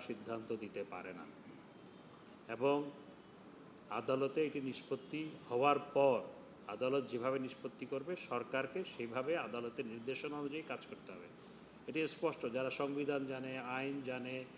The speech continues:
দেশের আইন কানুন জানে, আপনারা সবাই এটি জানেন, এটি স্পষ্ট। এরপরও এই ধরনের স্লোগান দেওয়া এবং আন্দোলন করা এবং কালকের স্লোগান, কালকের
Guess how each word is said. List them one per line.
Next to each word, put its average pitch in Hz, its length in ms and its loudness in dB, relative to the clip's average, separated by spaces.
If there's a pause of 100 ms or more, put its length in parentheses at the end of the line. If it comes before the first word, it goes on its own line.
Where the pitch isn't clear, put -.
(300)
দেশের 131 280 4
আইন 151 180 6
কানুন 143 220 4 (100)
জানে, 127 220 2 (240)
আপনারা 135 320 0 (120)
সবাই 147 220 2 (100)
এটি 135 180 -2 (320)
জানেন, 113 260 -4 (440)
এটি 139 120 2 (140)
স্পষ্ট। - 340 -2 (720)
এরপরও 170 440 8 (160)
এই 131 160 2
ধরনের 143 380 6
স্লোগান 131 320 2 (100)
দেওয়া 135 240 2 (260)
এবং 127 180 2 (240)
আন্দোলন 117 400 -4 (200)
করা 117 220 2 (680)
এবং 110 120 -4 (140)
কালকের 135 440 8
স্লোগান, 165 360 6 (1040)
কালকের 123 320 6